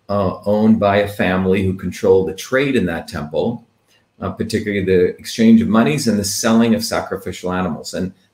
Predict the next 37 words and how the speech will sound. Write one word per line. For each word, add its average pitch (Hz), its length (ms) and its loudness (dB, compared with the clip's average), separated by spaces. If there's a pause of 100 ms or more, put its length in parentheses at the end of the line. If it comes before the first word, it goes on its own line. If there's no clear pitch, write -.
this 113 180 0
is 117 60 0
what 110 160 4
actually 95 300 -6
perturbed 87 480 -8
Christ. - 460 -4 (680)
Um, 92 560 -2 (880)
but 117 80 -2
there 113 100 4
were 101 80 0
two - 220 0
things 95 240 0
that 104 100 -2
really 95 200 0
perturbed 92 340 -2
him. 95 60 -2
One 110 180 2
was 101 140 -2
a 92 40 -2
money 110 360 0
changing 113 380 2
that - 100 -6
was 90 140 -6
going 98 220 -2
on. 98 180 0
There 107 120 2
was 87 140 -4
a - 40 -12
place 95 340 -4
where 87 80 -10
people - 280 -6
exchange, 98 760 -6 (440)
uh, 90 180 -4
for 95 140 -6
Greek 98 420 -4
and 90 140 -4
Roman 95 580 2